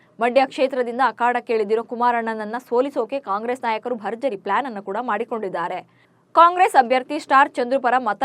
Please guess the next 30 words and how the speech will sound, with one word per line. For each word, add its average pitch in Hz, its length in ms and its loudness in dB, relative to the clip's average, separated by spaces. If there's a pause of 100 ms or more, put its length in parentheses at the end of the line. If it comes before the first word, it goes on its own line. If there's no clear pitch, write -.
(120)
ಶಿಕಾರಿಗೆ 233 440 -2
ರಾಷ್ಟ್ರ 254 360 -2
ಮಟ್ಟದ 240 360 -4
ನಾಯಕರನ್ನೇ 226 640 -6
ಕರೆಸೋ 214 320 -6
ಪ್ಲಾನ್ನಲ್ಲಿದ್ದಾರೆ. 202 1080 -6 (380)
ಕುಮಾರಸ್ವಾಮಿ 339 520 4
ವಿರುದ್ಧ 254 280 0
ಸಾಲು 277 320 2
ಸಾಲು 247 280 -2
ಪ್ರಚಾರಗಳನ್ನ 214 720 -4
ಹಮ್ಮಿಕೊಳ್ಳಲಾಗಿದೆ. 208 840 -4 (500)
ಮತ್ತೊಂದ್ 302 280 2
ಕಡೆ 302 180 4
ಸ್ಯಾಂಡಲ್‌ವುಡ್ 247 520 0
ಕ್ವೀನ್ 262 280 -4
ರಮ್ಯಾ 240 360 -2
ಕೂಡ 240 180 -4 (120)
ಎಚ್ 196 140 -12
ಡಿ 247 140 -6
ಕೆ 254 120 -2
ವಿರುದ್ಧ 220 220 -4
ಪ್ರಚಾರಕ್ಕೆ 220 520 -6
ಧುಮುಕಲಿದ್ದಾರೆ. 196 800 -8 (400)
ಸ್ವತಃ 269 340 -2
ಕಾಂಗ್ರೆಸ್ 262 480 -2
ನಾಯಕ 226 320 -6
ರಾಹುಲ್ 233 300 -6
ಗಾಂಧಿ 220 280 -2
ಅವರೇ 240 280 0